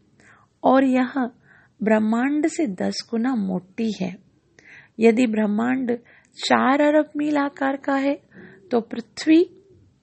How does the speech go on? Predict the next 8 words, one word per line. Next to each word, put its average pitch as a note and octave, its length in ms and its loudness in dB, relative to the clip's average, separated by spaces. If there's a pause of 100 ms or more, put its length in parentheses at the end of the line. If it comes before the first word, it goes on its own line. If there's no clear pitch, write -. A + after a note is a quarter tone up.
(600)
के B3 360 2 (420)
आवरण A3 560 -2
का A3+ 420 -6
आकार G3 540 -6
चार A#3 500 -2
गुना A#3 360 -2 (720)
दस A3+ 580 0
अर्थात A3 540 -4